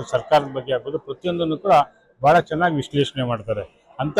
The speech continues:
ವ್ಯಕ್ತಿ ಸಂಸದರಾದ್ರೆ ತುಂಬಾ ಚೆನ್ನಾಗಿ, ಯಾರ್ಯಾರೋ ಬಂದ್ಬಿಟ್ಟು ಏನು, ಆ, ಓದು ಬರೆಯ ಇಲ್ಲ ಬರೀದೇ ಅಂತ, ಅಂತ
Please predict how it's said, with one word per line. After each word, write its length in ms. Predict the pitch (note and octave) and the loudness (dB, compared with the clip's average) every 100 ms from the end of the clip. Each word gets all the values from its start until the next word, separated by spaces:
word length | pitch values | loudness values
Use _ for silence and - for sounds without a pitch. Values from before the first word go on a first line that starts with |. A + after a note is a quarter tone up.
| G3 | 4
ವ್ಯಕ್ತಿ 380 | F3+ - F#3 | 4 0 -4
ಸಂಸದರಾದ್ರೆ 840 | E3 E3 G3 F3+ D3+ C#3 D#3+ D#3+ B2+ | 0 -2 0 2 4 4 4 4 4
ತುಂಬಾ 460 | - _ - D3+ | -2 _ -4 2
ಚೆನ್ನಾಗಿ, 360 | D3 C#3+ C3 A#2+ | 2 0 -6 -2
ಯಾರ್ಯಾರೋ 480 | A#2 C#3 D#3 D#3+ E3 | 2 6 6 8 6
ಬಂದ್ಬಿಟ್ಟು 420 | D#3+ D#3 D#3 D#3+ | 4 0 -2 0
ಏನು, 400 | D#3 D#3 D#3 D3+ - - - - | 0 0 0 -2 -6 -16 -12 -2
ಆ, 420 | D3+ D3+ D3 D3 | 2 4 6 6
ಓದು 420 | D3 E3 D#3+ D#3+ | 6 6 6 4
ಬರೆಯ 220 | D3+ D#3 | 4 4
ಇಲ್ಲ 360 | D3+ D3+ D3+ D3+ | 4 4 4 4
ಬರೀದೇ 500 | C#3 C#3+ D3+ D#3 D3+ | 4 0 0 -2 -2
ಅಂತ, 200 | C#3+ C3 | -4 -2
ಅಂತ 180 | C#3+ | -2